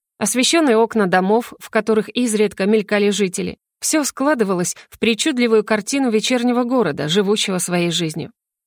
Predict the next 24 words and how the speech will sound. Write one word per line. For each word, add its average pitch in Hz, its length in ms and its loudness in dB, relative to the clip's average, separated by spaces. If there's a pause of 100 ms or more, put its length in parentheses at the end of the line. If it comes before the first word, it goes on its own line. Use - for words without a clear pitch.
(640)
Засунув 202 500 2
руки 180 240 0
в - 80 -8
карманы, 220 460 2
я 185 240 0
бродила, 202 580 0
углубившись 214 640 0
даже 214 280 2
не 202 100 4
в 190 80 -2
мысли, 220 560 -2
а 226 100 0
в 277 120 4
эмоции, 302 500 0 (160)
просто 269 360 0
отпустив 196 460 -4
сознание 196 640 0 (120)
и 220 120 2
только 226 340 2
иногда 214 320 2
отмечая 208 500 0
какие-то 185 400 -4
мелочи 185 420 0
вокруг. 165 500 -6